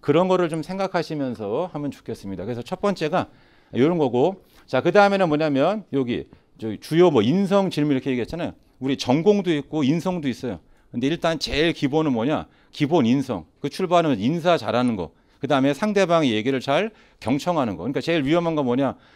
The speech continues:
면접관이, 어, 얘기가 안 끝났는데 내가 먼저 치고 들어갈 수도 있어요. 왜? 마음이 급하니까. 내가 빨리 이걸 막 얘기를 해야 되는데 이렇게. 근데 그런 거를 좀 더 기다려줄 수 있어야 되고, 실제로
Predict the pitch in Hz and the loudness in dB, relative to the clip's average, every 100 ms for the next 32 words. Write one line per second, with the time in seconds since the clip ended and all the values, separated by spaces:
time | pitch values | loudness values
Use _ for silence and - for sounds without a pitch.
0 | _ - 120 175 170 165 170 208 226 _ | _ 4 4 4 4 4 4 0 -4 _
1 | _ - 95 92 117 165 175 175 160 160 | _ -2 0 2 2 2 0 0 0 0
2 | 120 107 170 156 139 110 143 151 139 - | 0 0 -2 -2 0 0 2 2 0 -4
3 | 226 190 180 160 104 110 123 104 120 160 | -4 0 0 -2 -4 -2 -2 0 0 0
4 | 143 - 143 107 90 - _ _ - 127 | -4 -4 -4 -4 -8 -16 _ _ -2 -2
5 | 151 180 185 139 147 127 101 123 151 160 | 0 0 2 4 4 2 0 0 0 -4
6 | 143 123 95 85 107 147 143 190 226 - | -4 -4 -6 -10 -10 -4 -2 -2 -6 -20
7 | - - - 151 185 180 175 170 175 160 | -20 -16 -2 2 4 4 0 0 -4 -4
8 | - 160 180 160 143 131 - 117 123 123 | -2 2 2 0 -4 -6 -4 -6 -4 -8
9 | - 208 190 170 208 226 | -8 -4 -2 0 -2 -2